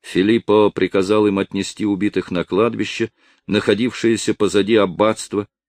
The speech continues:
и похоронить их. Отдав необходимые приказы насчет доставки вина в назначенное место, аббат подошел к толпе, собравшейся вокруг носилок его двоюродного брата,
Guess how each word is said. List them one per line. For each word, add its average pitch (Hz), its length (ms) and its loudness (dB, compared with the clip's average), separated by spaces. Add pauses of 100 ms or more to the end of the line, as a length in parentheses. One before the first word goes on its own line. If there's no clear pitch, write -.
(140)
и 120 120 -2
похоронить 69 640 -8
их. - 240 -8 (1200)
Отдав 101 480 0
необходимые 90 560 0
приказы 92 460 0
насчет 92 360 -2
доставки 92 520 -2
вина 95 460 0 (280)
в 85 140 0
назначенное 92 720 0
место, 113 460 -2
аббат 101 720 -2
подошел 95 460 0
к - 80 -20
толпе, 104 480 0
собравшейся 78 760 -4
вокруг 73 360 -6
носилок 78 540 -6
его 73 200 -4
двоюродного 80 600 -4
брата, 104 400 -2